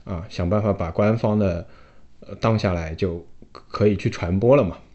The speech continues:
这是第一个。第二个呢，就是在那些热门资源里面，你比如说，恰好比如 Game of Thrones 是那个H B O的嘛，那如果它是网飞的，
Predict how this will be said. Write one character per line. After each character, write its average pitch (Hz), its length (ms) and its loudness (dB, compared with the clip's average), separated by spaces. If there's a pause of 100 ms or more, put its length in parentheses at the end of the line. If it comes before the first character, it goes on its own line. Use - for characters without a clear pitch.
(220)
这 127 120 -2
是 107 160 -4
第 90 200 -4
一 85 60 -4
个。 87 80 -8
第 147 160 0
二 190 160 4
个 175 80 2
呢， 147 140 2
就 160 120 -4
是 156 120 -2
在 151 260 2
那 143 240 0
些 143 360 4
热 208 260 2
门 104 240 4
资 113 160 -2
源 98 120 4
里 92 60 0
面， 90 240 -4
你 90 100 -4
比 92 140 -8
如 90 160 -4
说， 95 380 -4 (480)
恰 - 140 0
好 120 140 2
比 98 100 0
如 104 240 0
Game 117 200 0
of 131 100 0
Thrones 127 220 0
是 110 380 -4 (140)
那 117 160 -4
个 98 160 -6
H 113 160 -6
B 98 140 -2
O 135 120 4
的 165 60 0
嘛， - 100 -6 (760)
那 175 120 4
如 160 140 8
果 117 360 10
它 151 220 2
是 160 220 2
网 95 260 4
飞 135 160 0
的， 117 280 0